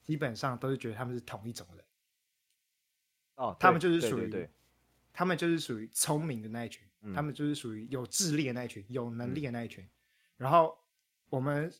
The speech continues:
Speaker 1: 为什么前面要做那么多事，就是把小朋友丢到补习班去学才艺？
Speaker 2: 嗯。
Speaker 1: 要胎教，要吃奇奇怪怪婴儿奶粉，
Speaker 2: 嗯，嗯，嗯。
Speaker 1: <laughs> 要赢在起跑点，就是为了让他挤进这一群人。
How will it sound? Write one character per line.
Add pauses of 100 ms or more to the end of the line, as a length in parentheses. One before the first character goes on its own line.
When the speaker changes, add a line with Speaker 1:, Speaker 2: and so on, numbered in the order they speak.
(180)
Speaker 1:
为
什
么
前
面
要
做
那
么
多
事，
就
是
把
小
朋
友
丢
到
补
习
班
去 (400)
学
才
艺？
Speaker 2:
嗯。 (400)
Speaker 1:
要
胎
教， (180)
要
吃
奇
奇
怪
怪
婴
儿
奶
粉， (120)
Speaker 2:
嗯，
嗯， (120)
嗯。
Speaker 1:
<laughs>
要
赢
在
起
跑
点， (220)
就
是
为
了
让
他 (180)
挤
进
这
一
群
人。